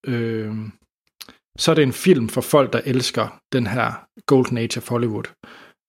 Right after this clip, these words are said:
Øhm, og jeg tror, hvis man ikke er inde i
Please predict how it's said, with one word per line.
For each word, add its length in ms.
Øhm, 680
og 120
jeg 100
tror, 200
hvis 200
man 220
ikke 440
er 280
inde 420
i 260